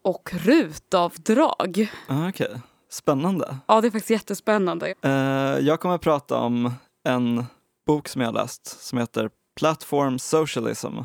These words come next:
Speaker 1: Nice.
Speaker 2: Men du kanske vill börja?
Speaker 1: Ja. Jo, det är så här att, eh, förra året, tjugohundratjugoett, så kom nyheten att, eh, tre gigföretag, TechBuddy, TaskRunner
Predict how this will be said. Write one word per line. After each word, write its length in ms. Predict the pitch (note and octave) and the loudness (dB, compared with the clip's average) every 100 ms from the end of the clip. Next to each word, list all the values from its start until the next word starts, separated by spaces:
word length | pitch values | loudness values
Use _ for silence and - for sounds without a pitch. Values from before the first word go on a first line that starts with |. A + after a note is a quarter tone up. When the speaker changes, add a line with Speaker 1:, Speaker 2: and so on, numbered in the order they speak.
| - - | -12 -6
Speaker 1:
Nice. 420 | G#3+ G#3 - - - | 0 0 -2 -8 -2
Speaker 2:
Men 160 | D#3 | 2
du 120 | F3+ | 2
kanske 260 | A3+ A3+ G3 | 2 0 0
vill 160 | F3+ E3+ | -2 2
börja? 480 | G3 D#3+ A3+ C3 B2 _ _ _ - | 2 4 2 0 -8 _ _ _ -4
Speaker 1:
Ja. 460 | G#3+ F4 G#3 E3+ F#3 _ _ _ _ | 2 4 4 -2 -6 _ _ _ _
Jo, 300 | A3 B3+ - - | 2 4 4 0
det 260 | B3 A3+ G3 | 2 4 4
är 80 | F#3 | 0
så 160 | - | -2
här 400 | F3+ G3+ - F3+ - | 2 2 2 -8 -6
att, 520 | - G3 F#3+ _ _ | 0 0 -2 _ _
eh, 440 | G#3+ G3+ G3+ G3+ - _ - | 4 4 4 2 -2 _ -6
förra 280 | - C4 C#4+ | 2 6 6
året, 380 | G#3 G3+ - - | 6 4 0 -6
tjugohundratjugoett, 840 | - F#3+ F#3 F#3+ A#3 - - - _ _ | -4 -4 0 2 2 -2 -16 -18 _ _
så 240 | - G3 | -4 -2
kom 280 | F#3 G#3 G3+ | 2 2 2
nyheten 800 | G3+ G3 F#3 F3+ - F3+ F3 F#3+ - | 2 2 0 -2 -2 0 0 -2 -6
att, 680 | - F3 - _ _ - | -2 -2 -4 _ _ -4
eh, 280 | F3 F3 E3+ E3 - _ - | 0 0 0 -4 -12 _ -4
tre 500 | A3+ A#3+ B3 A#3+ A#3 - | 0 4 4 4 2 -4
gigföretag, 960 | F#3+ A3 F3+ - E3+ F3 F#3 A3 B3 D4+ _ _ _ _ - | -4 -2 -2 -2 -2 0 0 0 0 -4 _ _ _ _ 0
TechBuddy, 680 | C#4 - G#3+ B3 A#3+ C4 C4 _ _ _ _ - | 0 0 0 0 2 0 -2 _ _ _ _ -2
TaskRunner 840 | G#3+ G3 - - F#3+ F#3+ F3 F3+ | 2 2 2 -2 -2 0 0 -2